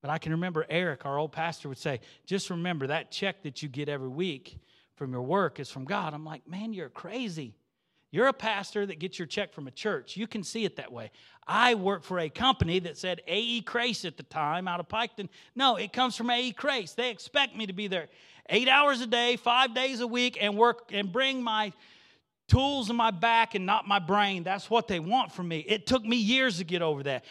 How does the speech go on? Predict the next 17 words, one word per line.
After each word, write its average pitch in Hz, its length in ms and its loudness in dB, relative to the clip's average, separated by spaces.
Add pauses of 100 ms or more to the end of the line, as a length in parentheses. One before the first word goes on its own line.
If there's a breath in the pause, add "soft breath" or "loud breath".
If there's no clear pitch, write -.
(100)
I 170 100 6
lived 220 280 2
in 233 100 -2
fear. 247 380 2
The 156 80 -4
first 240 360 2
ten 254 240 -2
years 247 220 0
of 214 100 -4
our 226 120 2
marriage, 240 380 0
I 208 100 2
would 233 280 2
not 190 260 0
go 196 160 0
on 214 140 2
vacation. 233 600 -4